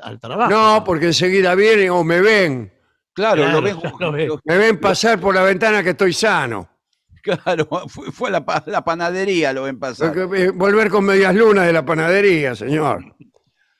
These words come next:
Speaker 2: Dice, procura que la vivienda que te interesa quede cerca de tu trabajo o que haya una ruta de transporte eficiente. Eso me gusta
Speaker 1: Claro.
Speaker 2: más,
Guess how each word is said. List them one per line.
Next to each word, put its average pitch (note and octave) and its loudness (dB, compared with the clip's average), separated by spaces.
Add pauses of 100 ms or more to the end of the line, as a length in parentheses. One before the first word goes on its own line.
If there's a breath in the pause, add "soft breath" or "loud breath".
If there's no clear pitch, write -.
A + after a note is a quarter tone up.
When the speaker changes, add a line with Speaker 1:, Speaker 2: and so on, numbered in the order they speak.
(720)
Speaker 2:
Dice, E3+ -2
procura B3+ 2
que F#3 2
la A3 0
vivienda G3+ 2
que D#3 -4
te E3 0
interesa D#3+ 0 (320)
quede B3 2
cerca E3+ 2
de C#3 2
tu D#3+ 0
trabajo C#3 0 (280 soft breath)
o A3 0
que C#4 0
haya B3+ 4
una G#3 2
ruta G#3 2
de F3 0
transporte F3+ -2
eficiente. D3 -6
Eso G3+ -4
me D#3 -2
gusta D3 -4
Speaker 1:
Claro. A#2 -4
Speaker 2:
más, F#2 -18